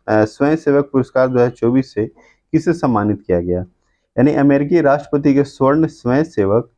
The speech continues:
पुरस्कार दो हज़ार चौबीस से किसे सम्मानित किया गया है? तो इसका आंसर होगा जैन आचार्य लोकेश मुनि, ठीक है। क्या होगा? जैन आचार्य लोकेश मुनि, ठीक है। देखिए यूएसए में एक और दो बात याद रखेंगे कि वहाँ पे यूएसए में जो है डॉक्टर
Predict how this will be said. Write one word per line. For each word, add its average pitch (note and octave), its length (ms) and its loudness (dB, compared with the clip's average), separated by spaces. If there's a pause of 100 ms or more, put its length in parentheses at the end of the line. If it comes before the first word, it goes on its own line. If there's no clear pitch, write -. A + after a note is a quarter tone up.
पुरस्कार B2+ 380 -2
दो C3+ 120 -2
हज़ार C3 140 0
चौबीस B2+ 380 -2
से A2+ 80 -8
किसे C3 240 -2
सम्मानित A#2+ 400 -2
किया A#2 160 0
गया A2+ 200 -2
है? C#3+ 100 -4
तो C#3 120 -4
इसका B2 200 -4
आंसर C3 260 -2
होगा C#3 280 -2 (440)
जैन C3 460 0
आचार्य G#2+ 560 -2 (180)
लोकेश C3 600 0
मुनि, F#2 240 -6 (140)
ठीक G#2+ 140 -8
है। D3 80 0 (240)
क्या C3+ 100 0
होगा? C3 300 0
जैन B2+ 360 0
आचार्य B2+ 600 -2 (360)
लोकेश A#2 520 0
मुनि, F#2 260 -6 (100)
ठीक A#2 140 0
है। C3 140 0 (480)
देखिए D#3+ 240 0
यूएसए D#3 380 2
में D#3 120 2
एक D3 160 0
और C3+ 140 0
दो B2 160 0
बात A2+ 240 0
याद G#2 180 2
रखेंगे G2+ 460 -4
कि C#3+ 160 -4
वहाँ A#2 300 -2
पे B2 160 -4
यूएसए A#2+ 440 0
में F#2 200 -6
जो F#2+ 100 -4
है A2 200 -4 (360)
डॉक्टर B2+ 420 -2